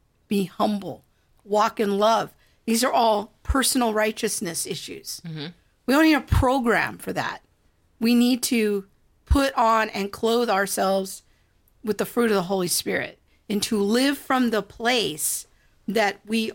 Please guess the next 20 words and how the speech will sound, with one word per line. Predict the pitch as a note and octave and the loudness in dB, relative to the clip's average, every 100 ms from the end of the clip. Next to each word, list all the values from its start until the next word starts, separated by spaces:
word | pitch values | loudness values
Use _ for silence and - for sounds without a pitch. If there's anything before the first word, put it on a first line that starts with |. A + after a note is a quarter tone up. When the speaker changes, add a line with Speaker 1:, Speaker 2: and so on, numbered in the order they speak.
| - | 0
Speaker 1:
are | G3+ G3 F#3 F#3+ - _ _ _ | 2 4 2 -2 -12 _ _ _
reconciled. | G3 F#3+ G3+ F#3 - - - - - _ _ _ _ _ _ _ _ | -4 -2 -2 -2 -2 -2 -4 -8 -14 _ _ _ _ _ _ _ _
And | G#3 G3+ G3+ F#3+ - | -2 0 0 -2 -4
yeah, | G#3 C4 | 0 0
we | A3+ | 2
have | A#3+ B3 | 2 2
a | G#3+ | 2
messy | G3 G#3 - G#3+ | 2 0 -2 -4
history | - D#3 - A#3 F3+ F3+ | -2 -2 0 0 0 -2
if | F3 | -4
we | G#3 | -2
look | G3+ A3 A3 - | 0 0 -2 -4
at | F#3+ F#3+ | -4 -2
it | F#3 - | -4 -6
from | G3+ | -6
a | G3 | -4
racial | F3+ F3+ F3+ F3+ | -2 -2 -2 -4
point | - F3+ | -4 -8
of | E3+ | -8
view. | F#3 G#3+ F3+ D#3 | -4 -2 0 -2